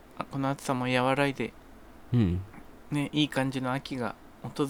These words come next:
Speaker 1: れてほしいと思ってるよ。
Speaker 2: そうだね。
Speaker 1: うん。
Speaker 2: うん。
Speaker 1: ね、僕たちは今年もルーキーや五五ね、ちょっと落ちちゃった感じだけどさ。
Speaker 2: ルーキーや五五ね。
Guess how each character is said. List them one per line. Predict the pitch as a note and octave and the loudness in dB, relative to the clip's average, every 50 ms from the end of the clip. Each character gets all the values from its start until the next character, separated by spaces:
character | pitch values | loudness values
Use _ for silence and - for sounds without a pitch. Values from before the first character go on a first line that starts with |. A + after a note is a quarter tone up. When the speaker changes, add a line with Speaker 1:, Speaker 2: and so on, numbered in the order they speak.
| D3 D3+ | 0 -2
Speaker 1:
れ | D3+ D3+ | -2 0
て | - C#3 | -2 -2
ほ | B2 C3+ C3+ | -4 -4 -6
し | B2 - C#3+ | -6 -6 -8
い | C3+ | -4
と | - C3 | -4 -4
思 | C3 C#3 C#3 | -2 -2 -4
っ | |
て | - - D3+ | -4 -4 -4
る | C3 C3+ - | -4 -2 -4
よ。 | - - - - - - - - - - - - - - - - - | -6 -8 -12 -16 -18 -18 -18 -20 -20 -20 -20 -20 -20 -20 -20 -20 -14
Speaker 2:
そ | - - - E2 | -10 -6 -4 -4
う | D#2 | -4
だ | D2 | -4
ね。 | C#2+ D#2 D2+ D2+ - - - - - - - | -4 -4 -6 -6 -8 -14 -20 -20 -14 -2 2
Speaker 1:
う | D3 | 2
ん。 | D#3+ D#3 C3+ C3 - - - - | 4 4 2 0 -6 -14 -4 -2
Speaker 2:
う | G#2 | 0
ん。 | F#2 F2 F2 F2+ - - - - - - - - - - - - - - - | 0 0 -2 -6 -10 -16 -20 -20 -20 -20 -20 -20 -20 -20 -20 -20 -20 -10 -6
Speaker 1:
ね、 | C#3+ D3 C#3+ C#3 - - - - - - - - - - - - | -4 -4 -4 -6 -10 -16 -20 -20 -20 -20 -20 -20 -20 -20 -18 -6
僕 | D#3 D3+ - - | -6 -6 -6 -2
た | - F3 | -4 -4
ち | - - - C#3+ | -2 0 0 2
は | C3 B2 - - - - - - - - | 2 0 0 -8 -16 -20 -20 -20 -14 -6
今 | - C#3+ | -6 -4
年 | - D3+ - - D#3 | -4 -4 -6 -2 -2
も | C#3+ C#3 C#3 C3+ - - - - - - - - - - - - | -2 0 -2 -4 -6 -12 -20 -20 -20 -20 -20 -20 -20 -20 -12 -4
ル | C3+ C#3+ C#3+ | -4 -4 -4
ー | |
キ | - - D3+ D3 | -4 -2 0 2
ー | |
や | C#3 C3+ | 2 2
五 | C3+ C#3+ C#3+ C#3 | 0 -2 -2 -2
五 | C#3 C#3 C3 B2 - - - - - | -2 -4 -4 -6 -6 -12 -18 -14 -8
ね、 | C#3 C#3 C3 - - | -6 -6 -6 -8 -8
ち | - | -10
ょ | C#3+ | -10
っ | - - | -8 -4
と | - - - - - - - - - - - - - - - - - - | -6 -6 -6 -8 -20 -20 -20 -20 -20 -20 -20 -20 -20 -20 -20 -20 -10 -10
落 | B2 - - | -8 -6 -4
ち | - | -4
ち | B2 | -4
ゃ | |
っ | A2+ | -4
た | - - G2+ - - - - | -4 -8 -10 -10 -10 -18 -10
感 | - A#2+ A2+ | -8 -8 -8
じ | A#2 | -6
だ | A#2 A2+ | -8 -10
け | - - A2 | -10 -10 -12
ど | - | -12
さ。 | - - - - - - - - - - - - - - - - - - - - - - - - | -10 -12 -14 -14 -16 -18 -20 -20 -20 -20 -20 -20 -20 -20 -20 -20 -20 -20 -20 -20 -20 -14 -2 2
Speaker 2:
ル | G#2 G2 | 2 2
ー | F2+ | 2
キ | - G2 | 4 4
ー | F#2+ | 4
や | F2+ F2 | 4 6
五 | F#2 F#2 F#2 | 4 4 4
五 | F#2 F2+ E2 | 4 2 2
ね。 | D2+ D#2 F2+ F#2+ G2 | 2 0 0 -2 -4